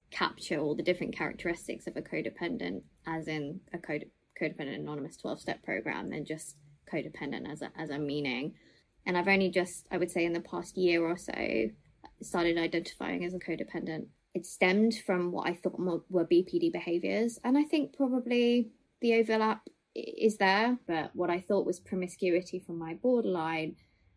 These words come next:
was actually me, y-, you could sort of see it as getting a hit from getting validation. And I also identify as a validation addict. Um, whether or not that's useful, different people have different views on that. But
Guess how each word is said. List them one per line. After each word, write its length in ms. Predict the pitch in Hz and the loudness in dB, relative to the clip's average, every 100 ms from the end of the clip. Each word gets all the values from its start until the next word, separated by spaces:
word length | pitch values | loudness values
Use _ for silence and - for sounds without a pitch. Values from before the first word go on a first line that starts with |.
| _ - | _ 0
was 160 | 180 | 2
actually 800 | 180 - - 180 175 170 165 - - _ | 2 0 -4 0 2 4 2 -2 -12 _
me, 540 | 196 180 170 170 180 - _ _ _ _ _ _ | -2 0 2 0 -2 -8 _ _ _ _ _ _
y-, 80 | - | -2
you 160 | 185 185 | 0 0
could 140 | 196 | -2
sort 180 | - 185 | -2 -2
of 120 | 175 | -2
see 180 | - 180 | -2 -2
it 80 | - | -2
as 120 | - | -4
getting 340 | 180 170 170 | -2 -2 -4
a 40 | 180 | -6
hit 500 | - 214 120 - - - | 0 2 2 -2 -10 -10
from 460 | 190 175 175 175 175 _ _ _ _ - | -6 -4 -4 -6 -10 _ _ _ _ -2
getting 240 | 175 170 | 0 2
validation. 640 | 180 175 175 180 - 175 | 0 0 0 -2 -4 -6
And 120 | 175 180 | -2 0
I 160 | 185 | 2
also 280 | 190 185 170 | 0 -2 -2
identify 480 | 160 170 180 - 160 | -2 -4 -8 -6 -4
as 80 | 175 | -2
a 60 | |
validation 640 | 175 170 165 196 185 202 196 | 0 2 6 6 6 -6 -6
addict. 420 | 190 180 - - _ _ _ _ - | -2 -4 -4 -18 _ _ _ _ 0
Um, 240 | 175 170 | 2 4
whether 240 | 180 175 | 2 0
or 80 | 180 | -2
not 160 | 170 165 | -4 -6
that's 260 | - - | -6 -2
useful, 540 | 175 175 - 151 165 - _ _ | -2 -2 -4 -6 -6 -8 _ _
different 300 | 190 - 165 | -6 -6 -8
people 260 | 190 185 - | -6 -8 -8
have 140 | 170 170 | -10 -8
different 320 | - - 196 | -8 -8 0
views 260 | 196 185 | 2 2
on 200 | 175 170 | -2 -6
that. 240 | 170 160 - - | -6 -8 -8 -4
But 240 | 165 | -4